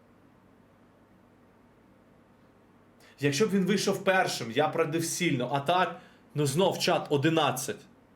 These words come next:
Ну, тут ясно, що і Бруно покладуть, і все покладуть. Не знаю, як на мене, цього замало.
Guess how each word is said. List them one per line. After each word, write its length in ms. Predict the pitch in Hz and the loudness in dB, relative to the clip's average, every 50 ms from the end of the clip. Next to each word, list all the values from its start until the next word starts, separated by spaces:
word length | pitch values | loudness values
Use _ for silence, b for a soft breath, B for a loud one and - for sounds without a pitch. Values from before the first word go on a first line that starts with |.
| _ - _ _ - | _ -20 _ _ -10
Ну, 100 | 147 147 | -10 -6
тут 220 | 139 160 139 - | -6 -6 -2 0
ясно, 280 | 170 165 147 - - 139 | 2 2 2 0 -6 -8
що 160 | - - 139 | -8 -6 -4
і 100 | 135 123 | -4 -4
Бруно 380 | 117 120 127 160 170 160 147 139 | -2 -2 0 0 0 0 -2 -4
покладуть, 480 | 139 139 127 - 139 131 131 123 123 | -4 -6 -6 -6 -6 -6 -6 -6 -6
і 40 | 127 | -6
все 240 | 120 - - 151 143 | -8 -2 -2 -2 -2
покладуть. 280 | 139 135 131 127 127 B B B B B B | 0 0 -2 -2 -4 B B B B B B
Не 120 | 170 170 | 0 2
знаю, 300 | 156 165 214 202 170 151 | 2 4 2 2 4 2
як 180 | 165 170 170 170 | 2 2 2 0
на 100 | 175 165 | 0 2
мене, 240 | 180 196 202 190 170 | 2 2 2 2 0
цього 280 | - - 170 147 147 | 2 0 0 0 0
замало. 500 | 135 139 151 143 131 120 110 101 98 - | 0 0 0 0 0 0 -2 -4 -6 -10